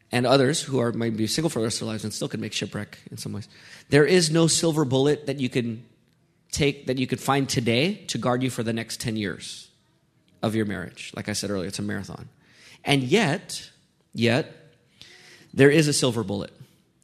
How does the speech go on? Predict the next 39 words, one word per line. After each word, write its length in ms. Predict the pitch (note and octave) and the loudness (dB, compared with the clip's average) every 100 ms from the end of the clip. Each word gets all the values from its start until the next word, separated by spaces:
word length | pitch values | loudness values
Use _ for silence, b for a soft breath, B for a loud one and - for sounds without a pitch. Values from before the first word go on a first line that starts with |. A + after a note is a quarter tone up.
| - | -6
that 140 | A#2 | -2
will 120 | A#2+ A#2 | 0 -2
keep 200 | - A2+ | -4 -8
you 80 | |
from 140 | A2 A2 | -8 -8
falling. 320 | G2+ G2 F#2 - _ _ _ _ _ _ | -8 -10 -12 -18 _ _ _ _ _ _
Here's 220 | - B2 | -4 -4
a 60 | A#2 | -2
silver 280 | - G#2 G#2 | -4 -6 -6
bullet. 240 | F#2 C#2+ - _ _ _ _ _ _ B B B B B | -8 -10 -14 _ _ _ _ _ _ B B B B B
It's 120 | - | 2
not 180 | E3+ E3+ | 4 4
one 180 | D#3+ D#3+ | 2 2
silver 240 | F3 D3+ | 2 2
bullet 260 | C#3+ D3 C#3 | 4 4 4
you 80 | C#3 | 0
could 100 | D3+ | 0
take 160 | D3+ | -2
today 220 | E3 C#3 | 0 0
that 180 | B2+ A2 | 0 -2
will 80 | A2 | -2
guard 200 | A#2+ B2 | 0 -2
you 60 | B2 | -2
for 120 | B2+ | -2
the 80 | A#2 | -2
next 260 | A#2+ - | -4 -6
ten. 360 | - A2 G#2 D3 _ _ _ b b b b b b b | -4 -4 -6 -12 _ _ _ b b b b b b b
Here 200 | - A#2 | 0 0
it 60 | |
is. 380 | G#2 G2+ - - _ b b b b b _ _ _ | 0 -2 -6 -12 _ b b b b b _ _ _
You 260 | B2+ D#3+ | 0 2
will 200 | F#3 F#3+ | 4 2
not 260 | D#3+ D#3 - | 2 0 -2
fall 280 | - C3+ C3 | -2 0 0
into 240 | B2+ C#3 | 0 -2
this 220 | A2+ A#2+ | -2 -4
type 260 | - B2 A2+ | -4 -6 -6
of 120 | G#2 | -8
sin 500 | - - F#2 G2 A2+ | -6 -6 -6 -8 -14